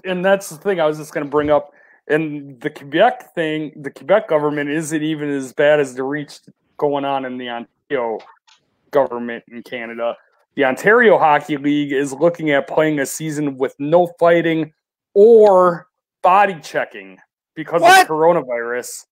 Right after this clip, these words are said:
Speaker 2: Oh, get the
Speaker 1: Yeah.
Speaker 2: fuck
Speaker 1: I put,
Speaker 2: outta here.
Speaker 1: I put
Speaker 2: Come
Speaker 1: the article
Speaker 2: on.
Speaker 1: up on Sports Church.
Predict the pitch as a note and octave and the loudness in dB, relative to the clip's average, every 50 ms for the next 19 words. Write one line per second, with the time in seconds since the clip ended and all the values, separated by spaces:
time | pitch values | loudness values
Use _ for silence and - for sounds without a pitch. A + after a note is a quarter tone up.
0 | _ - A3 A#3 G#3+ G3+ G3 - - B3 A3+ - - F3 G3+ F3+ - - - C3 | _ 0 2 4 4 4 2 0 -4 -4 -4 -2 0 2 2 0 0 -4 -14 -18
1 | - - - - - - - - C3 E3+ F#3 F#3 - A2+ - G#3 - - G2+ G#2 | -20 -20 -20 -20 -20 -20 -14 -6 -2 0 0 0 0 0 0 0 0 0 -4 -6
2 | G#2 G#2 G2+ F#2+ F#2+ G2+ - - D#3+ E3+ - C#4+ - - D#3+ D3+ D3 D3 - - | -6 -6 -6 -6 -8 -8 -6 -4 -4 -2 2 2 2 4 4 4 4 4 4 4
3 | D3+ D3 F#3+ B2 E3 A3+ G#3 G3+ G#3 G3+ - G3+ G3 F#3+ F#3 F3 - - - F3 | 4 4 2 2 2 2 2 0 0 0 -2 -2 -2 -2 -4 -8 -16 -14 -8 -6
4 | F#3 F3+ F3+ F3 - - - F3 F3 F3 E3+ | -4 -4 -6 -8 -12 -14 -12 -10 -10 -10 -10